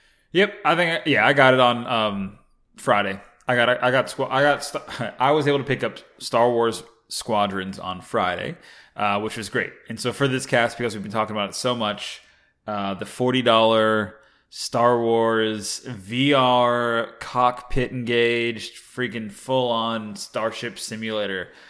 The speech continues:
um, is what this game was, was kind of, you know, touted to be. And, um, I was able to pick it up on Friday. And so since then, I've, I've played a few hours in mainly V R,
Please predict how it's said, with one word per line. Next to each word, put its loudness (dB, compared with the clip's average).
um, -2
is -8
what -4
this -6
game -2
was, -6
was -6
kind -4
of, -10
you -12
know, -4
touted -6
to -10
be. -4
And, -2
um, -2
I 0
was -4
able 0
to -14
pick -2
it -4
up 0
on -4
Friday. 2
And -16
so -4
since -6
then, 0
I've, -4
I've -6
played 0
a -6
few -4
hours 0
in -8
mainly -2
V -4
R, -4